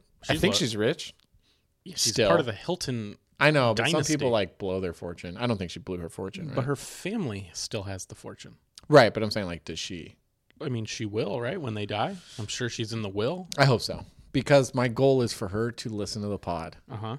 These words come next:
Speaker 1: and fall in love with you.
Speaker 2: With me?
Speaker 1: Yeah.
Speaker 2: Oh, we haven't done this in a while.
Speaker 1: And
Speaker 2: I think, um,
Speaker 1: but this one could happen. Like, there is no whoopsie.
Speaker 2: <laughs> There's no whoopsie? <laughs>
Speaker 1: There might be a girl just on the train like,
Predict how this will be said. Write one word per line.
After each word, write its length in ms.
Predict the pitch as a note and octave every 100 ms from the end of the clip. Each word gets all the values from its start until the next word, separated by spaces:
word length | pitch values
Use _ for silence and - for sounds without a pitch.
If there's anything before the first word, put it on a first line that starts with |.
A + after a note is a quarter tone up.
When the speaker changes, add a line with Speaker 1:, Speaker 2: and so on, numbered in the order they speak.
| -
Speaker 1:
and 280 | B2+ A#2 A2+
fall 580 | - - F#2 F2+ F2 F2 -
in 220 | F2+ F2
love 300 | E2 E2 E2+
with 280 | E2+ - -
you. 160 | - -
Speaker 2:
With 240 | C3+ C3
me? 360 | B2+ F#3+ C4+ D#3+
Speaker 1:
Yeah. 300 | - A2 - - -
Speaker 2:
Oh, 100 | G#3+
we 100 | G3+
haven't 200 | F#3+ D#3+
done 180 | F#3+ A3
this 180 | F#3 C3
in 80 |
a 40 | G#2
while. 340 | G2+ G2 F#2+ -
Speaker 1:
And 540 | G3 E3+ F3+ F3+ F3 F#3
Speaker 2:
I 120 | B3
think, 300 | - E4+ E4
um, 420 | A3+ F3+ D3+ B2 A2+ - _ _
Speaker 1:
but 200 | - D#3
this 240 | F3 A3+ -
one 160 | F4
could 220 | - B3+
happen. 440 | G3 F3 - - - - - - _ - _ _ - - -
Like, 220 | E3+ D#3+
there 180 | A#3 A#3+
is 200 | A3+ G3+
no 200 | G#3 G3+ F3
whoopsie. 520 | D3 B2+ B2+ C3 B2+ -
Speaker 2:
<laughs> 800 | E3+ - - F4+ - - B4 -
There's 160 | C#4 A3
no 120 | B3
whoopsie? 440 | A3+ C#4 E4+ E4+ E4+
<laughs> 60 | F#4+ - - - - C6 C6 - - - - A3 B3
Speaker 1:
There 140 | D4
might 160 | C#4+ G3+
be 120 | F3+
a 40 | E3
girl 180 | D#3 D3
just 160 | B2+
on 120 | D3
the 60 | C#3
train 260 | - D#3 C3+
like, 220 | B2+ B2+